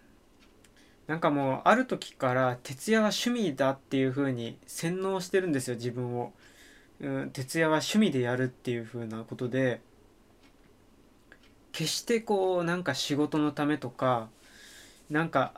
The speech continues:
あの、し-、何かを仕上げなきゃいけなくって、こ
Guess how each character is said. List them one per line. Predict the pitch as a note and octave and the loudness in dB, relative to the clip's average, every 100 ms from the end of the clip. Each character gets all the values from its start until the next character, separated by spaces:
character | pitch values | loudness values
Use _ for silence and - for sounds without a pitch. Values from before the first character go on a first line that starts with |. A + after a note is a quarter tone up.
| - | -6
あ | E3 | -2
の、 | C#3+ C#3+ D3 | 0 0 -4
し-、 | D3 - E3 | -8 -8 -4
何 | E3 F3 | -2 -2
か | D3+ | 0
を | C3+ | 0
仕 | C3 - F3+ | 0 -4 -2
上 | F#3 | -2
げ | G3 | -4
な | F3+ | -4
き | D#3+ | -2
ゃ | |
い | C#3+ | -2
け | C3+ D#3 | -2 -2
な | D#3 D#3 | 0 0
く | D3+ - | -2 -10
っ | - _ - | -20 _ -4
て、 | - F#3+ - - - - - - _ - - | 0 0 -2 -20 -20 -20 -20 -20 _ -20 -4
こ | E3 D#3+ D#3 D3+ C#3+ C#3+ | 0 4 6 6 6 4